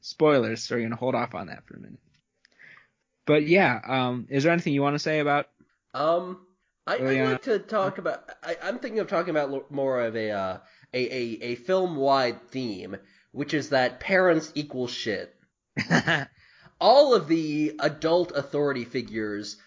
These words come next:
Speaker 2: are either well-meaning but incompetent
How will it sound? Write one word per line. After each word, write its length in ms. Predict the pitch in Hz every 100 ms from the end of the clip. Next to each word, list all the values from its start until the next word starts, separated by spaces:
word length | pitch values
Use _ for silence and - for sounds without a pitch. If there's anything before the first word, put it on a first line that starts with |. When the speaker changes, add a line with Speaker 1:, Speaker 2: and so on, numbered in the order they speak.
| _ _ -
Speaker 2:
are 180 | 131 139
either 680 | 139 135 127 120 110 104 - _ _ _ _ -
well-meaning 840 | 123 170 247 254 233 233 240 226
but 160 | 160 135
incompetent 1040 | 117 117 156 165 165 165 165 156 165 -